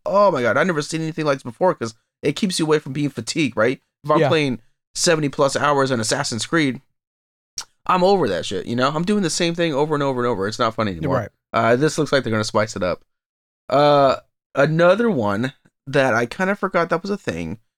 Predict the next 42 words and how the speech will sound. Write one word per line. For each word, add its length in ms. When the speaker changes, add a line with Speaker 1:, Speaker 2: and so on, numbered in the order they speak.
Speaker 1:
and 140
I 180
really, 300
really 260
love 220
the 60
first 300
one. 120
I 120
have 240
it 100
actually 260
right 160
behind 240
me 60
for 100
the 60
P 120
S 160
three, 260
is 320
forty 260
K, 240
Warhammer 500
forty 240
K 300
Space 320
Marine 200
two. 260
Ah, 320
man, 320
Speaker 2:
Oh, 140
Speaker 1:
that's 160
a 60
Speaker 2:
wow, 60
really? 200
Speaker 1:
badass 240
game. 260
I 40
love 180
that 120
game. 240